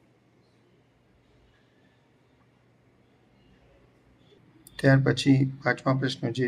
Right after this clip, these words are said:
છે, કોયડા વગેરેનો જવાબ આ રીતે લખવાનો રહેશે, બરોબર? ત્યાર પછી છઠ્ઠા દાખલાનો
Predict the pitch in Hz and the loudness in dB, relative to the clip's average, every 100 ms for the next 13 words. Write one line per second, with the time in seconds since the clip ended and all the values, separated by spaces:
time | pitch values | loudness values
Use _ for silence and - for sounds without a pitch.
0 | 120 147 139 135 - - - - - - | 0 2 2 -2 -12 -20 -20 -20 -14 -6
1 | 120 120 120 117 117 117 120 120 110 113 | -2 -2 -2 -4 -6 -4 -4 -2 -4 -2
2 | 110 107 110 107 107 107 95 101 95 - | -4 -6 -6 -6 -6 -8 -12 -12 -14 -14
3 | - - - - - - - - - - | -20 -20 -20 -20 -20 -20 -20 -20 -20 -20
4 | - - - 92 143 170 160 - - - | -20 -20 -14 -6 -4 -4 -10 -16 -20 -20
5 | - - - - - - - - - 127 | -20 -20 -20 -20 -20 -20 -20 -20 -8 -4
6 | 127 120 113 139 135 135 135 - - - | -4 -4 0 4 4 4 -6 -16 -20 -20
7 | - 143 135 135 131 127 123 | -12 -8 -4 -2 -2 -2 -6